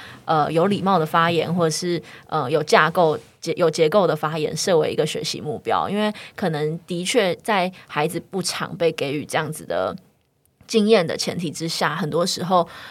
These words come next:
呃，孩子讲出来的东西也许没那么成熟，但是真的很重要的其实是，我觉得公共参与是这样，哥刚刚说的那个体验性这件事情，就先不论他讲出来的内容是不是一个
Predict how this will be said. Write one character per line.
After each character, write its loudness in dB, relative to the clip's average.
呃， -4
孩 -2
子 -4
讲 -4
出 0
来 6
的 4
东 2
西 0
也 6
许 -2
没 0
那 0
么 0
成 -4
熟， -4
但 2
是 6
真 4
的 6
很 0
重 2
要 2
的 -2
其 -4
实 -4
是， 0
我 0
觉 2
得 4
公 0
共 0
参 -2
与 0
是 -4
这 -4
样， 0
哥 -4
刚 -4
刚 -6
说 -4
的 -4
那 -2
个 -2
体 -6
验 0
性 -6
这 -8
件 -6
事 -2
情， -8
就 4
先 4
不 -2
论 2
他 2
讲 2
出 -2
来 2
的 0
内 0
容 -2
是 -2
不 -8
是 -2
一 -4
个 2